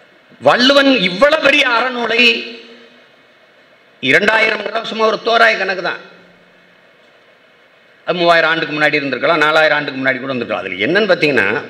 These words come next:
ஓலைச்சுவடியில தான் எழுதியிருப்பான் நம்ம பாட்டன். அந்த சுவடி பேருக்கு பாருங்க,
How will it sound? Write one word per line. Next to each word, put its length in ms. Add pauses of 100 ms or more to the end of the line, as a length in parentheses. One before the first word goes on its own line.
(360)
ஓலைச்சுவடியில 540
தான் 160
எழுதியிருப்பான் 380
நம்ம 160
பாட்டன். 500 (800)
அந்த 220
சுவடி 360
பேருக்கு 260
பாருங்க, 440